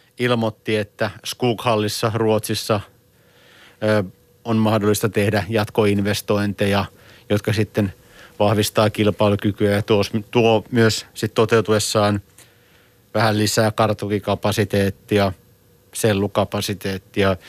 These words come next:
Et se on sitä jatkuvaa kilpailukyvystä huolehtimista ja kuten U P M on jo varmaan vuosikymmenen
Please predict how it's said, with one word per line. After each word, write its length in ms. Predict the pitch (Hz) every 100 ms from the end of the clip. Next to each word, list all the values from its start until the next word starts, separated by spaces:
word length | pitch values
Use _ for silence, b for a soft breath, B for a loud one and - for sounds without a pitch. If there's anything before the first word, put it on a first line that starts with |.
| B B B
Et 140 | 113
se 140 | - 120
on 100 | 110
sitä 180 | 160 190
jatkuvaa 680 | 180 - 160 139 139 135 120 _ -
kilpailukyvystä 1040 | 135 131 131 120 110 123 113 110 - 113 104 _ _ _ - -
huolehtimista 840 | 127 123 107 - 110 110 - 110
ja 220 | 107 107 104 b b b b b
kuten 280 | - 113 127
U 160 | 135 127
P 80 |
M 400 | 123 113 113 113 110
on 260 | - 117 98 _ _
jo 180 | 123 113 -
varmaan 460 | 117 120 120 117 104 _ b b b b
vuosikymmenen 880 | 117 131 117 - 120 113 107 104 95